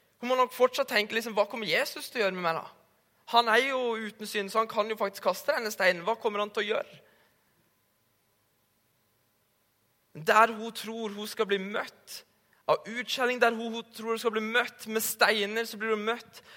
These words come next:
med en utstrekt arm. Som sier liksom, «Hvor er de som fordømmer deg? Hvor er de som peker fingeren på deg?»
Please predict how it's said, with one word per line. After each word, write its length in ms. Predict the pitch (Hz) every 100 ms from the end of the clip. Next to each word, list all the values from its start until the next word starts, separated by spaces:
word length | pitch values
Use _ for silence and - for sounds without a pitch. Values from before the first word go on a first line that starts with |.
| -
med 80 | 208
en 240 | 220 190 220
utstrekt 460 | 220 - 208 - -
arm. 320 | 196 208 123 110 _ _ _ _ _ _ _ _ _ _ _ _ _ _ _ _ _ _ _ _ _ _ _ _ _ _ _ _ _ _ _ _
Som 160 | 180 175
sier 480 | 185 180 160 165 156
liksom, 320 | 127 156 139 139 180
«Hvor 160 | 233 240
er 100 | 202
de 80 | 196 214 - _ -
som 160 | 180
fordømmer 400 | 165 156 143 127
deg? 80 | 117 -
Hvor 160 | 247
er 80 | 247
de 140 | 202 202
som 160 | 202
peker 640 | 196 196 143 - 180 165 - - _
fingeren 320 | - 180 151
på 160 | - -
deg?» 160 | -